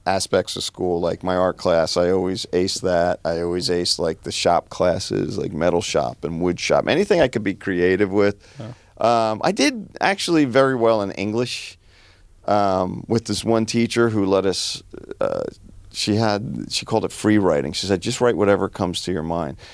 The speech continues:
Speaker 1: And in a weird way, I think that helped me as a lyricist later on in life.
Speaker 2: Yeah.
Speaker 1: Because it,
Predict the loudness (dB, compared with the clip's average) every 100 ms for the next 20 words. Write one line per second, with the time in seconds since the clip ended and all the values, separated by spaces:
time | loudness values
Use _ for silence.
0 | -20 -4 0 0 2 0 0 2 2 4
1 | 4 4 4 0 -2 -4 0 0 0 -2
2 | -2 -4 -4 -6 -10 _ _ -4 -2 -2
3 | 0 0 0 -2 -4 -4 2 4 4 2
4 | 0 -2 -2 0 -2 -8 -20 -20 -20 -10
5 | -4 -2 0 0 0 -4 0 0